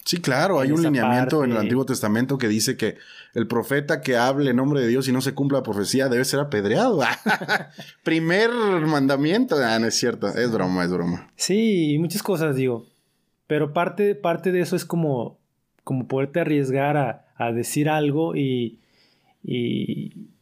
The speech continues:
Speaker 2: y decir, o sea, si no te cuadra, si no, si no estás de acuerdo, si no sientes nada, o sea, dímelo y, y ya yo, yo puedo aprender a, a que, pues, a lo mejor no es, no es, no viene de Dios y ya, ¿no?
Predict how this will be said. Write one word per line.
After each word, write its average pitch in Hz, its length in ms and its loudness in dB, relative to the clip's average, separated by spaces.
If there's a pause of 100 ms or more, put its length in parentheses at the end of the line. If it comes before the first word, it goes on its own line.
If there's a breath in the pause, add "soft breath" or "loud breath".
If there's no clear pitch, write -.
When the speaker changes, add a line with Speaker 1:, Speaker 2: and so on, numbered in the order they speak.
Speaker 2:
y 143 100 -4
decir, 135 320 0
o 135 100 0
sea, - 320 -4 (460)
si 135 220 -4
no 131 140 0
te 165 140 -2
cuadra, 160 520 2
si 151 160 -2
no, 131 380 -2 (360 soft breath)
si - 180 -4
no 131 340 0
estás 143 200 -2
de 156 60 -2
acuerdo, 147 300 0
si 143 120 -4
no 131 120 -2
sientes 135 220 -2
nada, 131 400 0
o 117 120 -4
sea, 104 260 -4 (140)
dímelo 127 460 0
y, 98 360 -2 (320)
y 123 100 -4
ya 113 160 -2
yo, 131 360 0
yo 135 160 -2
puedo 135 180 0
aprender 127 760 -2 (580)
a, 101 600 -2 (960)
a - 160 -4
que, 120 120 -4
pues, - 220 -8
a 110 40 -2
lo 110 80 -2
mejor 113 240 -6 (180)
no 113 240 -2
es, 113 200 -6
no 117 280 -2
es, 107 220 -4
no 127 240 -2
viene 107 200 -2
de 135 60 0
Dios 202 260 -4
y 151 80 -2
ya, 247 180 -4
¿no? 160 260 -4